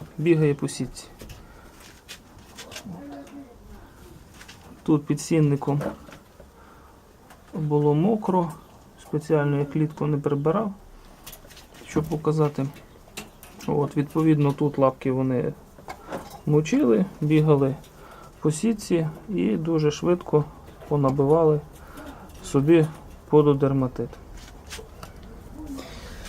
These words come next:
Е, чим загрожує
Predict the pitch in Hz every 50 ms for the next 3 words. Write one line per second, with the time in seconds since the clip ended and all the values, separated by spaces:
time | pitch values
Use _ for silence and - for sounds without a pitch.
0 | - - - - - - - - - - - - - - - 165 160 156 151 147
1 | 143 143 139 - - - - - - - - - - - - - - - - -
2 | - - 226 208 185 170 180 170 170 175 180 160 139 127 135 127 127 127 127